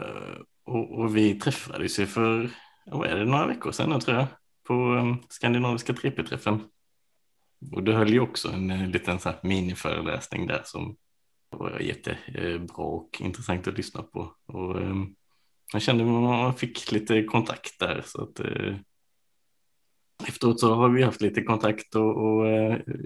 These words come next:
jag kände så här direkt att, ja, men Angelica, hon, hon måste vi få med oss i vår podd någon gång.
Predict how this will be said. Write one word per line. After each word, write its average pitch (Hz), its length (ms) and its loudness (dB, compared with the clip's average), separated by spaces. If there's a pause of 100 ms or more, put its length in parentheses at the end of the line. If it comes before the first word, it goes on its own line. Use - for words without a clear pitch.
(200)
jag - 140 -2
kände 92 320 -2
så - 100 -4
här 92 200 -2
direkt - 360 -12
att, - 200 -10
ja, 82 80 -6
men 82 220 -6
Angelica, 104 480 0
hon, 110 120 4
hon 120 320 6
måste 95 320 2
vi 90 120 4
få 98 100 -4
med 82 140 0
oss 90 180 -2
i 90 40 2
vår 85 140 2
podd 76 260 -4
någon 87 140 -4
gång. 98 200 -4